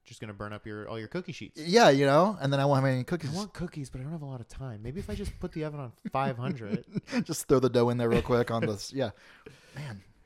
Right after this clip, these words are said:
Speaker 1: You know what I got? Speaking
Speaker 2: Could you
Speaker 1: of
Speaker 2: cook a cookie log?
Speaker 1: Yeah,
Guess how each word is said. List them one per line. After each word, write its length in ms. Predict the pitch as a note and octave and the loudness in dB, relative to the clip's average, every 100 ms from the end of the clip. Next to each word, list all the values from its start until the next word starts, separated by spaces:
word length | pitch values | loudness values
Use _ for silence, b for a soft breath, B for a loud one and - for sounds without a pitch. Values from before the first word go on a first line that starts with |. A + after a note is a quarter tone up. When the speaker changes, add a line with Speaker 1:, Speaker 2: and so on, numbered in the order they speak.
| b b | b b
Speaker 1:
You 100 | C3 | -6
know 80 | D3 | -6
what 100 | F#3 | -4
I 80 | B2+ | -8
got? 340 | - C#3 - | -10 -12 -14
Speaking 160 | - - | -12 -4
Speaker 2:
Could 120 | A3 - | -4 -4
you 20 | |
Speaker 1:
of 60 | |
Speaker 2:
cook 220 | - C#4 - | -6 -6 -6
a 40 | |
cookie 360 | - - G3 G#3 | -8 -8 -6 -6
log? 320 | G3 G#3 A3 _ _ _ _ _ _ _ _ _ _ _ _ | -4 -6 -8 _ _ _ _ _ _ _ _ _ _ _ _
Speaker 1:
Yeah, 140 | A#3+ | -14